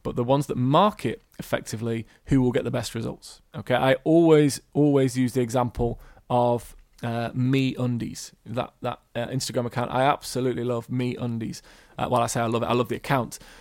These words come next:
Um, I haven't bought anything from them, but I love the account Me Undies. Um, Frank Bod is another example, and just two examples of companies that, yes, they sell products through Instagram, but they don't sell, they market. You know, they market the lifestyle. Me Undies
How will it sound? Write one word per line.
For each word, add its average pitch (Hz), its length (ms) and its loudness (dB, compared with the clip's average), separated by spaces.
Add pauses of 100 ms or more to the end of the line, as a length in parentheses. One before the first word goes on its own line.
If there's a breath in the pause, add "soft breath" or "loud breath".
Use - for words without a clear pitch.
(140 loud breath)
Um, 123 480 0
I 123 40 -2
haven't 135 220 2
bought 131 180 2
anything 123 260 -2
from 180 200 8
them, 123 100 4
but 127 120 0
I 131 40 2
love 151 160 6
the 143 60 4
account 127 300 2
Me 135 160 4
Undies. 120 400 -2 (460 soft breath)
Um, 127 580 0
Frank 147 460 2
Bod 127 320 4 (100)
is 117 120 -2
another 127 300 2
example, 120 600 -2
and 120 160 -4
just - 240 -10
two 190 240 2
examples 123 680 -2 (100)
of 120 280 -2 (960 soft breath)
companies 180 540 2
that, 131 100 0
yes, 143 320 0
they 151 140 0
sell 135 340 0
products 127 400 -2
through 127 180 0
Instagram, 120 500 -4 (260 soft breath)
but - 100 -4
they 139 120 0
don't 175 340 0
sell, - 500 -4 (240)
they 127 160 0
market. 127 580 0 (140)
You - 80 -8
know, 120 100 -4
they 127 140 2
market 143 420 0
the 120 100 -2
lifestyle. 127 680 -2
Me 151 220 4
Undies 127 500 0